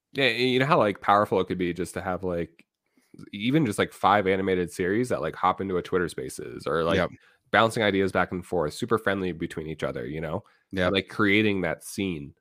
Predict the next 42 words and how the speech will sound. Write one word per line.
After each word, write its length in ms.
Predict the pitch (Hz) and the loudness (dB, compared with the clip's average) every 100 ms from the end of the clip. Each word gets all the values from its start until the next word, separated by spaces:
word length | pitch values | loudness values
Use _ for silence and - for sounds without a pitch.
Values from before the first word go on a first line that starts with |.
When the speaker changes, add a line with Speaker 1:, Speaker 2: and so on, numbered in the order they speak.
| _ | _
Speaker 1:
within 680 | 92 85 85 78 71 71 69 _ _ - | -6 -4 -4 -4 -6 -10 -14 _ _ -16
the 80 | 95 | -2
crypto 300 | 101 - 62 | -2 -2 -6
space. 420 | - - - - _ _ _ _ - | -6 -10 -12 -20 _ _ _ _ -2
Speaker 2:
Yeah, 240 | 170 92 | 0 2
I 120 | 87 | 0
think, 360 | - 123 120 - | -2 -2 -2 2
uh, 280 | 113 117 - | 2 4 2
and 100 | 117 | 0
again, 320 | 113 143 120 | 4 4 2
having 280 | 98 104 113 | 0 -2 0
that 180 | 110 92 | -2 0
dialogue 400 | 90 104 101 92 | 0 2 0 0
out 140 | 95 | -2
in 80 | 92 | -2
the 100 | 90 | -2
open 320 | 98 - 90 | -2 -2 -4
in 80 | 90 | -2
a 80 | 92 | -4
Twitter 240 | - 90 | -2 0
Space 420 | 85 98 92 87 | 0 0 0 0
format, 540 | - 85 98 101 85 92 | -2 -4 -2 -2 -2 -2
I 120 | 90 | -4
think 320 | - 98 - | -4 -6 -4
is 160 | 95 85 | -4 -4
great 380 | - 87 95 - - | 0 2 2 0 -10
for 400 | - 87 90 90 | -4 2 2 2
the 80 | 87 | 0
space 320 | - 90 104 | 0 0 0
as 80 | 98 | 0
a 60 | |
whole, 200 | 113 160 | 2 2
because 300 | 90 90 92 | 2 -2 -2
then 140 | 90 92 | -2 2
you 80 | 95 | 2
have 140 | 82 | 2
randos 460 | 90 92 95 92 - | 2 2 2 2 2
come 160 | 95 | 0
in 100 | 92 | 2
and 120 | 90 | 2
listen, 360 | 90 - 127 120 | 2 4 4 4
and 180 | 87 | 2